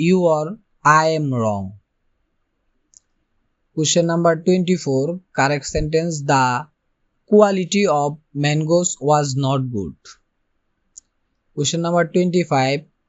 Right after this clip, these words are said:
correct sentence, "Neither the chairman nor the members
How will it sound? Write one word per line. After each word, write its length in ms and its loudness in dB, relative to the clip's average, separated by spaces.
correct 260 2
sentence, 640 -4
"Neither 520 0
the 460 -2
chairman 600 0
nor 460 2
the 220 2
members 580 0